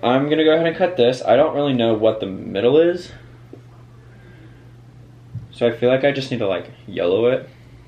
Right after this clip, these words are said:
right? I mean, that looks like it could be the middle. I don't know. Hopefully, because we're cutting. Oh,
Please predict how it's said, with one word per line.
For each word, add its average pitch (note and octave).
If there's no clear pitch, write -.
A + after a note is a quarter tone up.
right? C#3+
I B2
mean, C3
that D3
looks A2
like G#2
it -
could F2+
be G2
the F#2+
middle. G#2+
I D3
don't D3+
know. A2
Hopefully, C3
because A2
we're B2+
cutting. G2+
Oh, E3